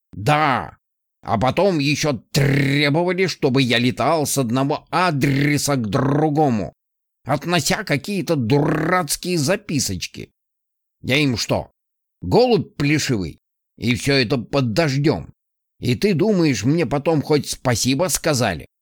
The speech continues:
Нет, только уйди, Гомер, не умничай, Гомер!» Ворон жаловался, как в последний раз в своей жизни.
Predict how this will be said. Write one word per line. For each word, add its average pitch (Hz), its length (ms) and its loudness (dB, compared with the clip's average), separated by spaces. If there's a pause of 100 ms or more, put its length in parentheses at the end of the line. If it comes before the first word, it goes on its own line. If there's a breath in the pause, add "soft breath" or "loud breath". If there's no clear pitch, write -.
(400)
Нет, 151 300 -2 (520)
только 104 380 -2 (100)
уйди, 208 640 0
Гомер, 135 960 2 (180)
не 95 220 -2
умничай, 190 840 0
Гомер!» 135 920 0 (1200)
Ворон 220 460 0
жаловался, 180 640 2
как 151 240 0
в - 80 -20
последний 160 720 0
раз 151 240 0
в - 60 -4
своей 139 400 0
жизни. 101 480 -4